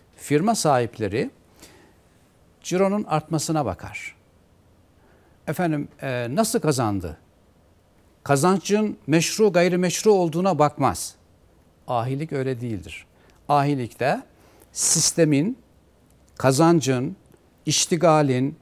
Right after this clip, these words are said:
meşguliyetin, üretimin meşru olması esastır. Meşru olması esastır. O bakımdan ahilerde bu, eğer sisteminizde, üretiminizde sizin, e, iştigal sahanız, fabrikanız,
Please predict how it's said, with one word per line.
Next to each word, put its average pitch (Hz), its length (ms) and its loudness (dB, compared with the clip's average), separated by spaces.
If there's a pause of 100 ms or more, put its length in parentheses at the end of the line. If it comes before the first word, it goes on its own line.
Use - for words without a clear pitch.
(180)
meşguliyetin, 156 1040 2 (280)
üretimin 180 500 0
meşru 175 580 2
olması 180 460 2
esastır. - 680 -6 (800)
Meşru 147 400 2
olması 160 420 4
esastır. 143 640 -4 (300)
O 214 100 0
bakımdan 190 500 0 (400)
ahilerde 170 840 0
bu, 190 220 0
eğer 107 340 -2
sisteminizde, 139 880 0 (100)
üretiminizde 139 720 0
sizin, 127 480 -4 (480)
e, 117 240 -2
iştigal 175 460 0
sahanız, 135 720 -2
fabrikanız, 151 800 -2